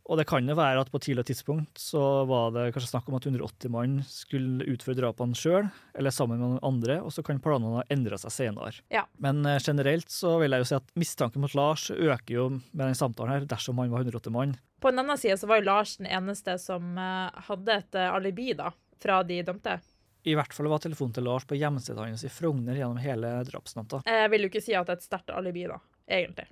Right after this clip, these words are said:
Speaker 1: Samtidig var jo ikke telefonen i bruk gjennom hele natta, så det er jo en teoretisk mulighet for at han kunne ha rukket kjørt opp til Sørumsand og tilbake igjen i det tidsrommet som telefonen ikke var i bruk.
Speaker 2: Ja.
Speaker 1: Men det blir bare spekulasjoner. Teledata støtter at det var ringt inn til kontofon to ganger den natta.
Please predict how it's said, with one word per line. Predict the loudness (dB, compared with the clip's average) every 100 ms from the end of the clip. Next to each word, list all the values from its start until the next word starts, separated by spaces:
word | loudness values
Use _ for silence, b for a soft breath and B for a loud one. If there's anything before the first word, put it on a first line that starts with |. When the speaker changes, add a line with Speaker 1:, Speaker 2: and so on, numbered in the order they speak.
| _
Speaker 1:
Samtidig | -2 0 0 2 2 4 4
var | 4
jo |
ikke | 2 -2
telefonen | -2 -2 -2 0
i |
bruk | 0 0
gjennom | 0 0
hele | 0 0
natta, | 0 -2 -4
så | -2
det | 0
er | 0
jo |
en |
teoretisk | 0 0 2 0 -4 -6
mulighet | -2 0 0 0
for | -2 -2
at | -2
han | -8 -6
kunne | -2 0
ha | 2
rukket | 0 -2 -4
kjørt | -4 -6
opp | -8 -10
til | 0
Sørumsand | 2 2 2 0 -2
og | -4
tilbake | -2 2 2 0 0
igjen | 0 0
i | -2
det | -2
tidsrommet | -4 -10 -8 -6 -4
som | -4 -4
telefonen | -4 -2 -4 -6
ikke | -12 -4 0
var | 2 2
i |
bruk. | 4 2 2 -4 -20 _
Speaker 2:
Ja. | -12 -12 _ _ -4
Speaker 1:
Men | 0
det | 2
blir | 2
bare | 4 2 2
spekulasjoner. | -6 -8 -6 -6 -10 -14 _ -4
Teledata | 2 2 0 -6
støtter | -6 -6 -8 -8 -8
at | -8 -4 0
det | 2
var | 4 4
ringt | 2 -2
inn | -10
til | -6
kontofon | -6 -8 -6 -6 -6
to | -4 0 2
ganger | 2 2 -2
den | -2 -2
natta. | -4 -8 -14 -16